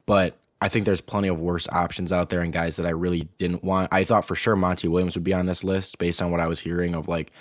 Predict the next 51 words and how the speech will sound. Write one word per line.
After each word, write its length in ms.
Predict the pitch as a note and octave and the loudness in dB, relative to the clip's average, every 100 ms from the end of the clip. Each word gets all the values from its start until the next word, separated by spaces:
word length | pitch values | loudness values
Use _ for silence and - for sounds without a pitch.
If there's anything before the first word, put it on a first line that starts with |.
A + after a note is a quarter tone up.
| - | -10
it 100 | F2+ | -6
sounded 240 | - F#2 F2+ | -2 0 2
like 120 | E2+ | 0
he 80 | F2+ | 0
was 120 | E2+ | -2
the 60 | D#2+ | -4
front 300 | - A2+ G2+ | 2 2 4
runner 260 | G#2+ G#2 | 2 4
and 80 | G2+ | 2
all 140 | G2 G2 | 2 2
this 180 | F#2+ | 2
stuff 300 | - G2+ F#2 | 2 2 2
and 80 | F2 | 0
how 180 | F2 E2+ | -2 0
they 100 | E2+ | 0
were 200 | E2+ D#2+ - - | 0 -4 -8 -8
aggressively 560 | - E2+ G2+ F#2+ F#2 F#2 | -4 2 2 2 0 0
trying 240 | - F#2+ | 0 0
to 60 | F2+ | -2
pursue 340 | - - A2 | -2 -2 2
him. 240 | G2+ G2 F2+ - - - _ - | 2 0 -2 -14 -20 -20 _ -6
Um, 360 | F2 D#2+ D#2+ - _ - _ _ _ _ - | -2 -2 -4 -10 _ -20 _ _ _ _ 4
but 300 | G2+ E2+ - _ _ - | 4 4 -2 _ _ 0
I 80 | A2+ | 4
thought 160 | C3 | 4
for 80 | G#2+ | 4
sure 100 | G#2+ | 2
it 20 | G#2 | 2
was 60 | |
gonna 100 | G2+ | 2
be 100 | F2+ | 2
Monty, 540 | F2 G2 A2 G#2 G#2+ F#2+ | 4 4 4 2 0 0
Kenny 320 | - G2 F2+ | -2 0 2
Atkinson, 500 | F2 - F2 - F2 | 2 0 -4 -2 0
and 100 | E2+ | 0
then 240 | E2 D#2+ - - - _ _ | -2 -4 -8 -20 -20 _ _
probably 380 | F#2+ F2+ E2 D#2+ | 2 2 2 -2
another 560 | E2+ F2 E2+ E2 E2 - | -2 0 0 0 -2 -4
assistant 440 | F2 - F2+ F2+ | -4 -2 -2 -2
that 80 | F2 | -2
I 80 | E2+ | 0
didn't 160 | F2 | 0
really 160 | E2+ F2 | 0 0
like. 400 | E2 E2+ D#2+ - _ - _ _ _ - | 0 0 -2 -8 _ -20 _ _ _ -6
And 140 | F2+ | -2
so 100 | - | 0
I 60 | F2 | 0
was 80 | |
kinda 200 | - F#2 | 0 -2
like, 140 | F2 D#2+ | -2 -2
"I'm 160 | D#2+ | -4